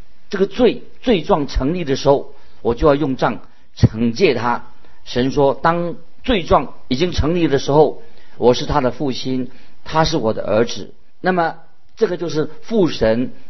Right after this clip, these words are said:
跟主耶稣之间他们一个密切的关系。但是说到他若犯了罪，那么这个罪就成立，是指什么呢？就是说到是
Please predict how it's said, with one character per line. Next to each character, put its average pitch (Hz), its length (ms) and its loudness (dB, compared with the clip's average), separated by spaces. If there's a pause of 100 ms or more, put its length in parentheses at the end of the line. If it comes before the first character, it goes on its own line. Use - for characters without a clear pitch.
(140)
跟 185 260 4
主 107 160 -2
耶 110 180 6
稣 131 340 2 (320)
之 156 200 2
间 139 360 6 (200)
他 143 160 4
们 143 160 4
一 131 60 2
个 123 100 6
密 151 220 8
切 131 200 4
的 110 80 4
关 113 240 2
系。 101 300 0 (360)
但 190 140 4
是 170 340 0 (180)
说 - 220 2
到 160 260 4 (180)
他 196 280 0
若 202 200 4
犯 170 220 2
了 127 100 2
罪， 123 320 -2 (300)
那 190 120 0
么 170 160 0 (200)
这 233 100 0
个 196 100 4
罪 196 280 6
就 156 400 4 (240)
成 160 320 4
立， 190 260 -2 (480)
是 226 200 0
指 139 180 -2
什 139 160 4
么 156 100 6
呢？ 160 200 2 (540)
就 226 140 4
是 160 140 -2
说 165 180 0
到 147 160 4
是 139 200 4